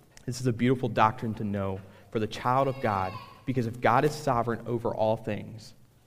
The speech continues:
then that means there is nothing that can thwart his plans or hinder him from keeping his promises. This is why we can take delight when we read Romans eight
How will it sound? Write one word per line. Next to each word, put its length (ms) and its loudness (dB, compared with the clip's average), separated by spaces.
then 140 0
that 160 2
means 180 -2
there 140 2
is 100 -6
nothing 560 -2
that 160 -4
can 100 -8
thwart 380 -8
his 180 -12
plans 640 -12
or 100 -4
hinder 360 -2
him 340 -8
from 220 -4
keeping 380 -6
his 140 -10
promises. 800 -12
This 160 0
is 100 -2
why 420 4
we 140 -2
can 140 0
take 220 -2
delight 440 -2
when 180 -4
we 80 -4
read 280 -4
Romans 580 -4
eight 260 -10